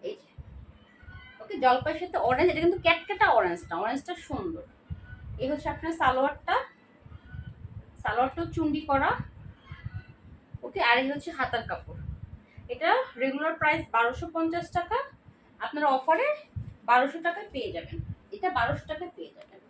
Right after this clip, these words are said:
তো ভিডিওটা আজকে এই পর্যন্তই। সবাই লাইক, আহ, দিবেন, শেয়ার করবেন, কমেন্টস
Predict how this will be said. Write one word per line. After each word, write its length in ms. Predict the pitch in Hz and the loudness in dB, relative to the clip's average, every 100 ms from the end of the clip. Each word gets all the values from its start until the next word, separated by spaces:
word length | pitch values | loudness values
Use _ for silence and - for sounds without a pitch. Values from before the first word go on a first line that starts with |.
| _ _ _ - | _ _ _ -16
তো 40 | 277 | -4
ভিডিওটা 280 | 330 330 359 320 | 0 2 4 2
আজকে 220 | 320 - 381 | 2 0 0
এই 60 | 370 | 0
পর্যন্তই। 560 | 359 359 381 381 392 480 605 - _ - - - - - - - - - - - - - | -2 2 4 4 2 0 -2 -6 _ -20 -16 -14 -16 -18 -20 -20 -20 -20 -20 -20 -14 -4
সবাই 220 | 320 330 339 - - 262 | 4 4 4 -2 -8 6
লাইক, 200 | 277 285 - - _ _ _ _ - 190 | 8 8 4 -14 _ _ _ _ -2 0
আহ, 220 | 214 196 - - - - - _ - 254 | 2 -2 -6 -18 -20 -20 -20 _ -14 -8
দিবেন, 240 | 247 311 320 | 2 2 2
শেয়ার 220 | 311 302 302 | 2 2 2
করবেন, 240 | 285 254 403 247 | -4 -4 -4 -4
কমেন্টস 300 | 233 294 | -2 -4